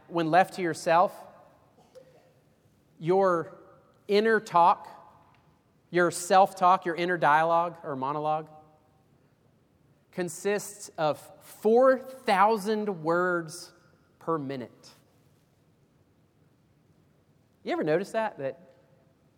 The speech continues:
when you're not, you know, engaged in your phone or, uh, or something else, when you're kinda driving in the car or whatever and your thoughts are going,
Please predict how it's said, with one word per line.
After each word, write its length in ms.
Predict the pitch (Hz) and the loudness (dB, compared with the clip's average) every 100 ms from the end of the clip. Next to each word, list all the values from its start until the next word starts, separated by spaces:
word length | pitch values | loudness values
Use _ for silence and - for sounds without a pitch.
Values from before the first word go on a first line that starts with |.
| _ _ _ _ _ _ _ _ _ _ _ | _ _ _ _ _ _ _ _ _ _ _
when 160 | 156 | -2
you're 340 | 180 190 180 - | 2 0 -2 -8
not, 380 | 143 156 165 - | -2 0 0 -4
you 100 | 139 | -8
know, 240 | 113 113 143 | -8 -10 -10
engaged 480 | 131 135 131 127 | -8 -6 -8 -8
in 100 | 139 | -12
your 140 | 123 117 | -10 -12
phone 480 | - 120 110 110 107 | -12 -12 -12 -14 -14
or, 380 | 113 113 107 - _ _ _ - | -12 -12 -12 -18 _ _ _ -10
uh, 260 | 135 120 117 | -6 -6 -6
or 100 | 147 | -8
something 360 | 123 151 135 139 | -6 -8 -6 -4
else, 200 | 120 - | -6 -6
when 80 | 156 | -6
you're 100 | 160 | -2
kinda 240 | 196 165 | 0 0
driving 340 | 143 165 185 | 4 6 6
in 60 | 190 | 2
the 80 | 180 | -2
car 400 | 175 165 165 156 | 4 6 6 4
or 60 | |
whatever 380 | 147 151 151 139 | 2 2 0 -2
and 100 | 135 | -4
your 100 | 139 | -6
thoughts 380 | 131 160 160 - | -2 0 0 -2
are 40 | 143 | -6
going, 320 | 135 120 | -4 -6